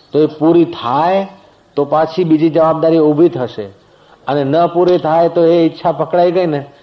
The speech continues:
તો એ ઈચ્છા વળી પાછા કોઈના કુખે ઊંધા લટકાવશે. इसीलिए जरा हिम्मत करना चाहिए, विवेक की कैंची से काट दो. जो जरूरी होगा अपने आप करवा लेगा।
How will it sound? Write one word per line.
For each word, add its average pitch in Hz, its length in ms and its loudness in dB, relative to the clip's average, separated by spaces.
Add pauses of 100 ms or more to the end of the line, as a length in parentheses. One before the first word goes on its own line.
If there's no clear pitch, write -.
(120)
તો 147 60 2
એ - 20 4
ઈચ્છા 151 280 0
વળી 156 200 2
પાછા 151 300 -2
કોઈના 147 320 -2
કુખે 139 380 -4 (920)
ઊંધા 131 220 -2
લટકાવશે. 120 580 -6 (1000)
इसीलिए 143 520 -2
जरा 127 560 -2 (300)
हिम्मत 147 480 -4
करना 120 300 -6
चाहिए, 98 300 -14 (560)
विवेक 143 320 0
की 131 80 -8
कैंची 135 360 -4
से 117 120 -8
काट 127 400 -4
दो. 101 180 -16 (2000)
जो 147 140 2
जरूरी 170 400 4
होगा 165 280 2
अपने 165 220 -2
आप 175 220 -4
करवा 185 220 0
लेगा। 185 320 -4